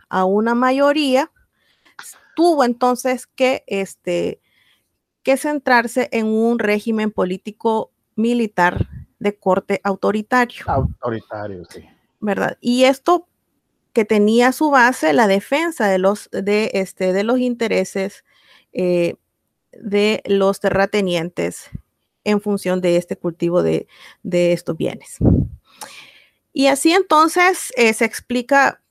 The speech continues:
Speaker 1: políticamente, el régimen, este, político de El Salvador se explica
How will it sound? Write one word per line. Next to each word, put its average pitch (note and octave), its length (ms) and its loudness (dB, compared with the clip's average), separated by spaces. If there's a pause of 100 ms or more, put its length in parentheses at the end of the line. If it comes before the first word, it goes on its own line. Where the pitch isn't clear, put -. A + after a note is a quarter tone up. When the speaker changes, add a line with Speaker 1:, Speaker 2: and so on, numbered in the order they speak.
(240)
Speaker 1:
políticamente, C4+ 840 0
el A3+ 100 4
régimen, C#4 600 2 (420)
este, F#3+ 380 -8
político A3+ 520 -4
de A#3 120 2
El A#3 60 -2
Salvador A#3 540 2
se A3+ 80 -4
explica A3 600 -2